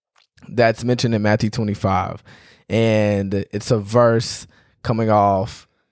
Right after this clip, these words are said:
the parable of the talents. And it says, "His master replied, 'Well done, good and faithful servant. You have been faithful with a few things. I will make you in charge of many things. Come and share in your master's happiness.'"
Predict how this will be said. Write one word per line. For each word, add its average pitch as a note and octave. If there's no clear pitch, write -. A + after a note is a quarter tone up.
the G#2
parable A#2
of F#2+
the F#2+
talents. F2+
And G2
it F2+
says, G2
"His A2+
master A#2+
replied, F2+
'Well A2
done, A2
good G#2+
and G#2+
faithful G2+
servant. -
You G#2+
have G2+
been F#2
faithful A2
with G#2+
a F#2
few B2+
things. F#2
I G2+
will G2+
make G2+
you F#2
in F#2
charge G2
of G#2
many F#2
things. -
Come A#2+
and A2
share G2+
in G2
your G2
master's F2+
happiness.'" -